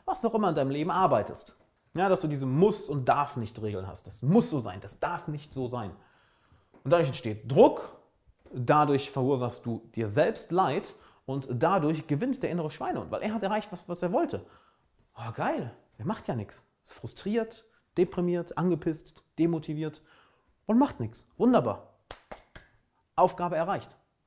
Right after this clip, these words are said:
Ja, und das ist, das ist so schön, das zu sagen. „Ja, das kriege ich ja eh nicht perfekt hin, dann lass ich's doch direkt sein.“ Oder „Da mache ich ja eh Fehler, dann lass ich's direkt sein.“ Oder „Das wird ja eh nicht so, wie ich's möchte, dann lass ich's direkt sein.“ Das ist eine wunderbare, ganz subtile Art und Weise, wie du deinem inneren Schweinehund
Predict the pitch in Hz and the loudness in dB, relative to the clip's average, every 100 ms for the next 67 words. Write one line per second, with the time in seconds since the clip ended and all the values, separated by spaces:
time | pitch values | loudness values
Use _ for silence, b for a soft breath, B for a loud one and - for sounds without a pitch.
0 | _ _ _ _ 151 254 185 165 151 - | _ _ _ _ 2 2 2 -2 -6 -18
1 | b b - 202 196 185 190 202 190 - | b b -2 -2 2 2 2 -4 -6 0
2 | 208 196 170 160 196 156 151 135 - 170 | 4 4 2 2 4 4 0 -4 -2 -2
3 | - - 185 185 - 160 170 160 - 151 | 0 -2 0 -2 -4 -6 -6 -8 -8 -8
4 | 139 143 131 - 120 120 120 - 113 95 | -6 -8 -10 -10 -8 -6 -6 -4 -6 -4
5 | 107 107 B B B 120 135 139 147 160 | -4 -4 B B B -2 0 -2 -4 -6
6 | 160 156 139 135 120 117 117 - 113 98 | -6 -6 -2 -2 -4 -6 -6 -4 -6 -6
7 | 90 95 123 131 120 135 160 135 135 131 | -8 -8 -8 -6 -4 -4 -6 -6 -8 -6
8 | 135 127 120 110 113 110 - 101 - 101 | -8 -10 -10 -8 -8 -10 -14 -16 -10 -8
9 | 92 - - b b b b b - 135 | -8 -12 -18 b b b b b -2 2
10 | 131 240 226 170 147 147 175 - 151 - | 2 4 4 4 2 0 -2 -4 -8 -2
11 | 147 131 127 123 110 120 117 104 143 B | 0 0 -2 -2 0 0 0 0 0 B
12 | B 107 143 160 147 151 B B - 123 | B -6 -4 -2 -4 -4 B B -2 0
13 | 120 120 151 180 170 - 139 131 120 123 | 0 -2 0 0 0 -2 -4 -2 -4 -6